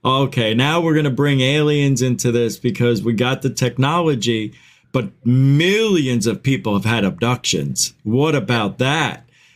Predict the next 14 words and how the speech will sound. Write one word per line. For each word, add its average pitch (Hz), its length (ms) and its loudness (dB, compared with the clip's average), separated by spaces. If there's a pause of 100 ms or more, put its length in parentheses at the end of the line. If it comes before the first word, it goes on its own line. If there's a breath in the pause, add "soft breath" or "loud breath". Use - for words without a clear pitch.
(160 soft breath)
Is 107 120 0
that 135 200 -2
real, 143 460 2
or 175 320 2
are 160 60 0
we 165 140 2
just 151 240 -2
hallucinating 147 960 2
everything 117 480 0
while 120 180 2
we're 117 160 2
sleeping?" 117 600 -2
Come 233 240 0
on. 120 400 0